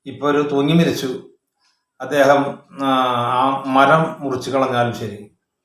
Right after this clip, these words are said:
ആ സാന്നിധ്യം അവിടെ ഉണ്ടാകും. അപ്പൊ അത് ഈ പറഞ്ഞ പോലെ തന്നെ ചില പ്രത്യേക സമയങ്ങളില് അപ്പൊ അവർക്ക് പതിച്ചു കൊടുത്തൊരു സ്ഥലം പോലെയാവും അവരുണ്ടാകുക.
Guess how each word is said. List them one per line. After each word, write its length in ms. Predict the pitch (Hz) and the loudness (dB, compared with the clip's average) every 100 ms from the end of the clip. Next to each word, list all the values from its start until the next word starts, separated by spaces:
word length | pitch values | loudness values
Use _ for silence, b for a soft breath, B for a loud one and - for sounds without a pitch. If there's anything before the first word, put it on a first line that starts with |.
| - | -8
ആ 60 | |
സാന്നിധ്യം 500 | 131 135 127 127 117 | -6 -4 -4 -4 -2
അവിടെ 180 | 135 131 | -2 -2
ഉണ്ടാകും. 460 | 123 113 98 92 - _ _ _ _ _ _ _ _ _ _ _ - | -4 -8 -10 -14 -20 _ _ _ _ _ _ _ _ _ _ _ -12
അപ്പൊ 180 | 127 151 | 2 4
അത് 560 | 143 175 196 - - | 6 4 4 0 -6
ഈ 180 | 151 160 | -6 0
പറഞ്ഞ 240 | 160 160 156 | 2 2 0
പോലെ 300 | 160 160 156 | -2 0 -2
തന്നെ 420 | 147 151 151 147 | 0 0 -2 -2
ചില 180 | 143 143 | 0 0
പ്രത്യേക 420 | 143 135 143 147 | -2 0 0 0
സമയങ്ങളില് 840 | 143 139 135 127 131 120 104 - _ _ _ _ _ _ _ _ | 0 0 0 0 0 -2 -4 -8 _ _ _ _ _ _ _ _
അപ്പൊ 200 | _ 131 | _ 0
അവർക്ക് 260 | 131 139 160 | 2 0 0
പതിച്ചു 380 | 160 143 127 160 | 2 2 -2 -2
കൊടുത്തൊരു 280 | 160 156 | -2 -2
സ്ഥലം 360 | 151 - 139 143 | -2 2 2 2
പോലെയാവും 300 | 139 139 131 | 0 2 0
അവരുണ്ടാകുക. 680 | 123 120 123 113 98 98 | 0 -2 -2 -4 -4 -8